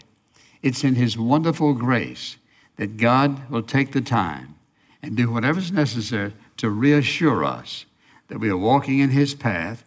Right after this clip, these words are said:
though it may be difficult, may be hard. We are walking in his path, may be questionable,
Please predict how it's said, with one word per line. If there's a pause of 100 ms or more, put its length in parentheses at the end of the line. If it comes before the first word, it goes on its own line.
(200)
though
it
may
be
difficult,
may
be
hard. (640)
We
are
walking
in
his
path,
may
be
questionable,